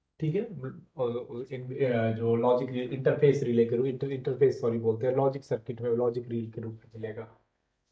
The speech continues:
Normally, this is the button relay। जब आप cancellation button दबाते हैं, तो सीएनआर pickup होती है, क्यूएन वन type की एट एफ एट बी relay है। जब आप button दबाएंगे, तब ये pickup होगा, normally drop रहेगा।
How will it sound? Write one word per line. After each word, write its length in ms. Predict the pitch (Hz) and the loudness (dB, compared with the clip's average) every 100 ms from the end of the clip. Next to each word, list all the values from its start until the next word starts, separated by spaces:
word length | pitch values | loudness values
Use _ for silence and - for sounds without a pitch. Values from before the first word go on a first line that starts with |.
| 139 | 6
Normally, 420 | 147 160 180 175 | 6 8 4 2
this 180 | 139 - | -2 -4
is 140 | 135 | 4
the 120 | 151 139 | 6 6
button 280 | 117 117 113 | 0 0 -2
relay। 240 | 123 160 | 4 4
जब 200 | 147 131 | 4 4
आप 180 | 143 - | 4 4
cancellation 560 | 139 131 160 151 151 175 | 2 4 4 4 4 2
button 360 | 160 151 151 | 4 4 2
दबाते 440 | 127 113 107 - 127 | 2 0 0 0 0
हैं, 200 | 110 - _ _ _ | -2 -8 _ _ _
तो 80 | 170 | -4
सीएनआर 560 | 160 196 180 165 160 175 | -2 0 2 4 2 0
pickup 380 | - 120 120 - | -4 -4 -4 -4
होती 240 | 104 - 107 | -10 -10 -8
है, 120 | 107 | -8
क्यूएन 640 | - _ _ _ 135 127 | -10 _ _ _ 4 4
वन 220 | 127 135 | 4 -2
type 340 | 135 131 131 - | 0 2 2 2
की 100 | 180 | -2
एट 320 | 220 120 113 | 0 0 0
एफ 140 | 117 123 | -2 -2
एट 160 | 113 | -2
बी 120 | 120 | -2
relay 280 | 135 131 120 | -2 0 0
है। 160 | 123 165 _ _ _ _ _ 135 | 0 -4 _ _ _ _ _ 2
जब 260 | 135 180 | 4 6
आप 220 | 202 190 151 | 6 6 8
button 220 | 147 190 | 8 8
दबाएंगे, 580 | 190 175 156 160 170 202 | 6 6 8 8 8 4
तब 240 | 202 214 147 | 6 4 8
ये 140 | 185 | 6
pickup 400 | 180 143 170 - | 6 0 0 0
होगा, 360 | 151 120 135 - - - | 2 4 4 2 -6 -6
normally 460 | 143 147 170 175 233 | 2 4 4 0 -2
drop 400 | 160 120 101 - | 0 -2 -2 -8
रहेगा। 380 | 107 104 104 | -8 -8 -10